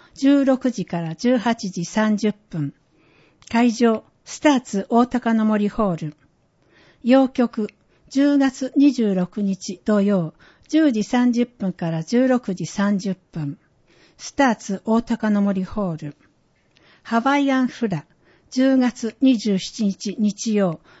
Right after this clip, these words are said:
十時三十分から十六時。スターツ大高の森ホール。舞踊、十一月三日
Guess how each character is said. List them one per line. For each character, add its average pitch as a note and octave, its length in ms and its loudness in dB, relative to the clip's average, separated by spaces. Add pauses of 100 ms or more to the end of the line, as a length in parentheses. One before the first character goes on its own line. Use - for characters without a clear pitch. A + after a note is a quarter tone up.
(120)
十 D4+ 220 6
時 A3 120 0
三 A3+ 360 0
十 G#3+ 120 0
分 F3 280 -6
か E3+ 200 -8
ら D#3 140 -6
十 A3+ 340 2
六 G3 280 -6
時。 D3 220 -12 (420)
ス - 140 -18
タ B3+ 180 2
ー - 40 -2
ツ - 260 -12
大 A3 180 0
高 G3+ 280 -4
の F#3 120 0
森 F3 220 -2
ホ F3 240 -4
ー D3+ 180 -10
ル。 C#3 80 -16 (840)
舞 A3+ 140 2
踊、 A3 300 0 (340)
十 C#4 180 2
一 C#4 220 0
月 C4 300 0
三 A#3+ 160 4
日 - 340 -8